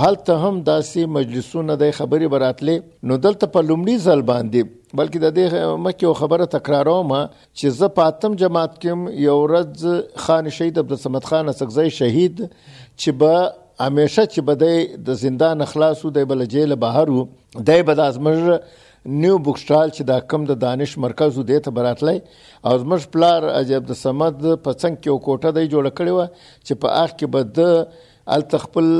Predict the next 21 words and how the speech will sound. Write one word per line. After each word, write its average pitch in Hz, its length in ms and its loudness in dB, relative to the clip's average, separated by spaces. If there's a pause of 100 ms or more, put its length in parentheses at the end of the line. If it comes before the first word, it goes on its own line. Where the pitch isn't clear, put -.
(180)
مطالعه 139 500 2
کوله. 175 360 2
نو 151 120 -2
بیا، 135 160 2 (300)
بیا 131 120 2 (220)
بابا 127 340 2
د 135 140 0
هغه 123 140 -4 (100)
خدمت 139 360 -4
هم 165 80 -4 (100)
کوه، 156 180 0
یو 131 180 0 (140)
چای، 147 260 2
یو 123 140 -2 (260)
عزت، 147 380 -2
یو 123 160 0
احترام. 143 440 0 (720)
نو 139 140 0 (420)
ما 190 140 4 (100)
دا 202 140 4
اورېدلي 190 460 2